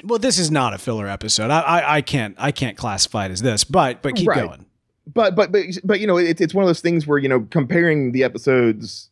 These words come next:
Speaker 2: that we've had recently to this one, it's like, you know, there's definitely a, a, a, a drop in the intensity and in the stakes and a lot of things like that. Um,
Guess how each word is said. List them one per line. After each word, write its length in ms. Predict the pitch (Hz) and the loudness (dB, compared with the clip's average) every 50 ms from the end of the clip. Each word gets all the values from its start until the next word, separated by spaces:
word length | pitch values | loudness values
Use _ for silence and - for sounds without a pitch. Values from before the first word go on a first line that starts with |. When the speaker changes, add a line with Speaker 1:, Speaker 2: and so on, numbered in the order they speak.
| _ _ - | _ _ -2
Speaker 2:
that 100 | 127 - | 0 0
we've 140 | 117 117 | 0 2
had 180 | - 127 117 117 | 2 2 2 2
recently 440 | 120 131 139 - - 113 120 113 110 | 2 0 0 0 0 0 0 0 -2
to 120 | - - | -2 -4
this 260 | - 139 156 165 160 | -2 0 0 0 0
one, 280 | - 131 123 113 104 101 - _ _ _ _ _ _ | 0 -2 0 -2 -2 -6 -10 _ _ _ _ _ _
it's 200 | - 143 - - | -2 -2 -2 0
like, 340 | 139 135 127 113 - - _ _ _ _ _ | 0 0 2 0 -2 -6 _ _ _ _ _
you 120 | - 113 131 | -6 -4 -2
know, 380 | 120 110 104 104 101 92 85 - _ _ _ _ _ _ _ _ _ _ _ _ _ _ _ _ - | 0 2 2 2 2 0 -2 -6 _ _ _ _ _ _ _ _ _ _ _ _ _ _ _ _ -4
there's 220 | 127 151 151 135 | -2 0 0 2
definitely 380 | - 190 180 175 165 147 139 135 | 0 0 0 0 0 2 2 2
a, 80 | 123 113 | 2 2
a, 340 | - 123 113 73 71 73 - - | 2 0 0 0 -2 -4 -4 -4
a, 120 | 92 80 - - | -4 -2 0 0
a 80 | 117 | -2
drop 340 | 110 - 131 139 135 135 - | 0 2 2 2 2 2 0
in 80 | 139 117 | -2 -6
the 120 | 107 101 | -6 -6
intensity 560 | 92 - - 170 165 151 - 147 139 143 139 | -8 -2 0 0 0 0 0 0 0 2 2
and 120 | 127 110 104 | 2 0 -2
in 80 | 107 | -4
the 60 | 104 - | -8 -10
stakes 440 | - - - 143 147 139 - - 117 | -4 2 4 4 4 4 0 -4 -6
and 80 | 107 | -4
a 20 | 104 | 0
lot 160 | 107 110 110 | 0 0 0
of 60 | 107 | 0
things 200 | - 113 107 92 | -2 -4 -4 -4
like 180 | - - - - | -8 -4 0 2
that. 280 | 110 101 95 - - _ _ _ _ _ _ _ _ | 2 2 0 -2 -8 _ _ _ _ _ _ _ _
Um, 480 | - 104 104 98 98 101 95 98 90 | 0 2 2 2 2 0 -2 -4 -6